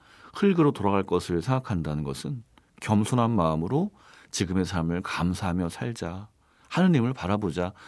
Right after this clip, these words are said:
이러한 것으로 풀이할 수 있겠습니다. 제수요일, 사순식의 의미를 우리가 되새기는 날입니다.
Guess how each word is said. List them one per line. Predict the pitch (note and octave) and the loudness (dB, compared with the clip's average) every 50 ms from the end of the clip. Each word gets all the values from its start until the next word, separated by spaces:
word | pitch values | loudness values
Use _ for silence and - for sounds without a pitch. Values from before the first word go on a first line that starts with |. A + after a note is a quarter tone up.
| - - - | -20 -12 -6
이러한 | - F2+ F2+ G#2+ G#2 B2 D3 D#3+ | -2 0 2 4 4 4 4 4
것으로 | D3+ A#2 F#2 - - F2+ D#2+ D#2+ A2+ C3+ - | 4 2 2 2 0 -2 -2 -2 -2 -6 -8
풀이할 | - - C#3 A#2+ G#2 F#2+ | -6 -4 -2 -2 -2 -2
수 | - - F#2 | -4 -6 -8
있겠습니다. | - F2+ G2 - - F#2+ - - - F#2+ F#2+ G2+ A2+ - _ _ _ _ _ _ _ _ _ _ _ _ _ _ _ _ _ _ _ _ _ _ _ _ _ _ | -8 -8 -8 -8 -8 -8 -10 -10 -12 -14 -16 -18 -18 -20 _ _ _ _ _ _ _ _ _ _ _ _ _ _ _ _ _ _ _ _ _ _ _ _ _ _
제수요일, | - - B2 A#2+ A#2+ A#2 - - C3 B2 G#2+ G2+ F#2+ F2+ F2+ F2+ F2 F2 F2 F2 - - | 2 6 8 8 8 8 6 4 4 4 6 6 6 6 4 2 0 -2 -6 -8 -12 -14
사순식의 | - - D3 - - D#3+ D3 C3+ C#3 B2 B2+ A#2+ | -10 -8 -4 0 2 2 2 2 4 4 6 6
의미를 | G#2+ G2 G2 G2+ F#2+ G2 F#2+ G2 G#2+ C#3 E3 | 6 6 6 6 6 6 6 4 4 2 0
우리가 | C#3+ F#2+ F#2 F2+ F2+ F#2 F2 | -2 -4 -4 -4 -4 -4 -4
되새기는 | - - F2 E2+ - A2+ G2 G2 F#2+ G2 G#2 | -4 -4 -4 -2 0 0 0 0 0 0 0
날입니다. | G#2 D#2+ D#2+ F2 E2+ E2+ D#2 C#2+ D2 D2 C#2+ - | -2 -2 -4 -4 -4 -4 -6 -6 -10 -12 -14 -14